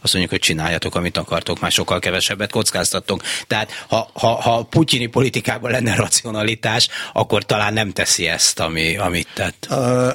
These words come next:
Speaker 2: az előbb említettem, ezt ne tégy minden tojást egy kosárba. Tehát ez a diverzifikáció. Ez rendben van, hogy meg akarta talán békíteni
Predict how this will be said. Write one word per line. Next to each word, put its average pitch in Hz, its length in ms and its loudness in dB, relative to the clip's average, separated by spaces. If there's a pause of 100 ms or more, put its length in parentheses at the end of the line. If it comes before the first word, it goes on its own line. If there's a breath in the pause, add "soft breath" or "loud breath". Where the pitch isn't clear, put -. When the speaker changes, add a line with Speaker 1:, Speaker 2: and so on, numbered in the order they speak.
Speaker 2:
az 135 160 0
előbb 180 280 4
említettem, 123 800 2
ezt 117 240 -2
ne 135 180 4
tégy 110 640 0
minden 110 560 4 (120)
tojást 101 720 2
egy 98 220 -2
kosárba. - 680 -4 (720 loud breath)
Tehát 107 400 0
ez 107 120 2
a 113 60 4
diverzifikáció. 123 1400 0 (380 loud breath)
Ez 120 180 0
rendben 165 380 4
van, 117 220 0
hogy 113 160 2
meg 113 200 2
akarta 113 480 -2
talán 120 520 2
békíteni 104 840 -2